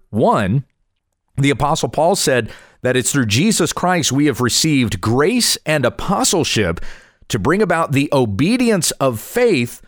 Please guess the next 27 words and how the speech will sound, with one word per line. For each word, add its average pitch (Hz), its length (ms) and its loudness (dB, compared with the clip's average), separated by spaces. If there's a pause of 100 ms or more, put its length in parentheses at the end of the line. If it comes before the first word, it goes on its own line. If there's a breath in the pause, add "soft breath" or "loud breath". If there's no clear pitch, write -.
(240 soft breath)
for 151 240 0
the 110 200 0
sake 226 520 0
of 196 200 0
his 185 400 2
name 180 500 0 (480)
among 135 360 0
all 151 380 2
the 135 140 0
nations. 120 800 -2
We're 147 200 2
persecuted 196 920 -2
for 123 100 0
the 92 100 -2
sake 104 300 0
of 90 80 -2
his 98 220 -2
name. 95 300 -2 (380 loud breath)
We 156 160 2
receive 190 480 0
faith 220 580 0
for - 120 -4
the 113 120 -2
sake 107 280 0
of 92 80 -2
his 101 240 0
name. 85 340 -2